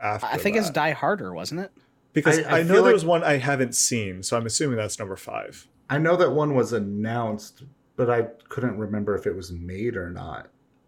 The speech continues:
Speaker 3: A fifth one was
Speaker 2: Yeah, I
Speaker 3: announced.
Speaker 2: didn't see it if it did, but I thought it was, like, I thought it was one more recently, and it was
Speaker 1: Yeah.
Speaker 2: Die Harder.
Speaker 1: Okay. I, I
Speaker 3: Yeah,
Speaker 1: like five. Five.
Speaker 3: yeah. Yeah, let's say.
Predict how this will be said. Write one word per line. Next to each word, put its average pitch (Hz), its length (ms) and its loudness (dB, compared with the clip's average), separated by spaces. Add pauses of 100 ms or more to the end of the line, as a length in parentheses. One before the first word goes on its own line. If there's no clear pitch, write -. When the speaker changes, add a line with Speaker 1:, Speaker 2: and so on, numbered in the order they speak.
(160)
Speaker 3:
A 104 80 -6
fifth 107 260 0
one 95 160 -6
was 90 120 -8
Speaker 2:
Yeah, 131 80 2
I 139 40 2
Speaker 3:
announced. 185 140 -2
Speaker 2:
didn't 233 100 -4
see - 380 -2
it 196 80 0
if 190 100 -2
it 160 80 -6
did, 165 140 0
but 147 80 2
I 143 40 2
thought 160 240 0
it 170 60 -2
was, 151 140 -4
like, 143 120 -4 (140)
I 135 60 -6
thought 175 160 0
it 170 40 0
was 147 160 -4
one 143 260 -2
more 135 240 -2
recently, 123 520 -6
and 113 80 -6
it 110 40 -6
was 120 100 -6
Speaker 1:
Yeah. 110 60 -10
Speaker 2:
Die 117 200 -6
Harder. 95 480 -10 (400)
Speaker 1:
Okay. 120 300 -6 (440)
I, 190 80 0
I 254 40 2
Speaker 3:
Yeah, 311 160 4
Speaker 1:
like 359 200 4
five. - 400 0 (160)
Five. 120 280 4
Speaker 3:
yeah. 269 160 0 (540)
Yeah, 196 260 2
let's 190 240 0
say. 110 380 0